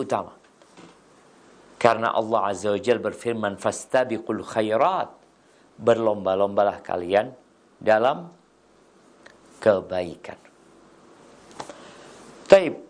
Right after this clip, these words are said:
bagaimana kalau kita bicara telepon? Siapa yang memulai salam?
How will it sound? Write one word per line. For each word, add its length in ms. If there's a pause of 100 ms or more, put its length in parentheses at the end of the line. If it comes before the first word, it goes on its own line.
bagaimana 680
kalau 360
kita 360
bicara 760 (1900)
telepon? 480 (3250)
Siapa 1500 (160)
yang 320
memulai 560
salam? 340